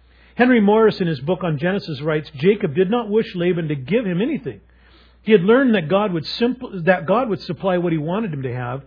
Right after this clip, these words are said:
and he did not wish to be indebted in any way to a man whom he had come to know as self-seeking, deceptive, and an ungodly schemer."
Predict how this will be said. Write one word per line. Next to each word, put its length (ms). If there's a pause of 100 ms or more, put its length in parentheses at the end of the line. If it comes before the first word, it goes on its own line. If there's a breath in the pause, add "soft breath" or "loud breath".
(300 loud breath)
and 100
he 80
did 140
not 260
wish 300
to 100
be 140
indebted 560 (220 soft breath)
in 220
any 220
way 240
to 160
a 80
man 540 (180 loud breath)
whom 140
he 60
had 120
come 300
to 100
know 300
as 120 (140)
self-seeking, 720
deceptive, 800
and 160
an 180
ungodly 560
schemer." 560